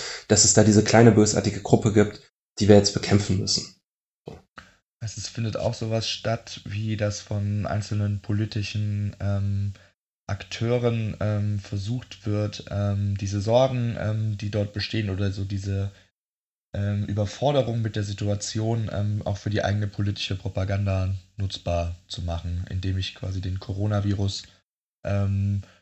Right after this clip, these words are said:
Speaker 2: nutze und die Unsicherheiten, die es darüber gibt, ähm, um beispielsweise, ähm, auf meine altbekannten Sündenböcke zu verweisen.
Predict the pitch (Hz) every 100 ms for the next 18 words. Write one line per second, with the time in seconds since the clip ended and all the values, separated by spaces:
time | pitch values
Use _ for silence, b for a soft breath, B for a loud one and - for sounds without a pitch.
0 | _ - 104 143 - 131 107 104 104 123
1 | 120 117 110 110 101 101 101 101 104 98
2 | 98 95 117 107 - - - 98 98 98
3 | - 95 95 - 95 - 95 92 92 95
4 | - 92 92 92 92 92 - 92 95 -
5 | - 95 95 - 95 - 98 95 78 92
6 | 95 80 85 87 - 85 85 _ - 92
7 | 87 82 85 87